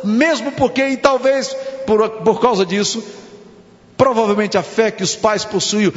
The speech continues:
era uma fé muito frágil. Era uma fé de brincadeira. Nós queremos muitas vezes que os nossos filhos tenham compromisso com Deus.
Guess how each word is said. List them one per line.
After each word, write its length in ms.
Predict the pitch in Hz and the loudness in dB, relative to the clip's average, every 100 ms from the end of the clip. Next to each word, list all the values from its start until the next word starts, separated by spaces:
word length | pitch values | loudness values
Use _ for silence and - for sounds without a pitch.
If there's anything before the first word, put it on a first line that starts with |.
| 196 | 0
era 140 | 220 | 0
uma 60 | 196 | 0
fé 180 | 220 214 | 0 -2
muito 240 | 190 180 | -2 -4
frágil. 800 | - 175 175 180 135 117 135 101 - - - - - - - - - _ _ _ _ - | -2 2 2 2 0 0 0 -2 -6 -16 -18 -18 -20 -20 -20 -20 -20 _ _ _ _ 0
Era 200 | 214 220 | 2 4
uma 60 | 208 | 2
fé 220 | 233 233 | 2 0
de 120 | 196 | 0
brincadeira. 1000 | 180 208 190 170 170 190 196 160 127 90 - - - - - - - - - - - - | -4 0 0 2 2 2 2 0 -2 -6 -14 -18 -18 -20 -20 -20 -20 -20 -20 -20 -16 -2
Nós 240 | 240 269 | 0 2
queremos 400 | 269 226 254 226 | 0 2 0 -2
muitas 280 | 214 233 180 | -2 0 0
vezes 140 | 240 - | -2 -2
que 100 | 226 | -2
os 80 | |
nossos 300 | 240 240 202 | -2 -2 -4
filhos 180 | 247 247 | -4 -4
tenham 160 | - 247 | -2 -2
compromisso 680 | 247 247 220 185 247 - 277 | -2 0 0 2 0 -2 -6
com 200 | - 240 | -4 0
Deus. 560 | 131 175 240 - - | 4 4 2 -2 -6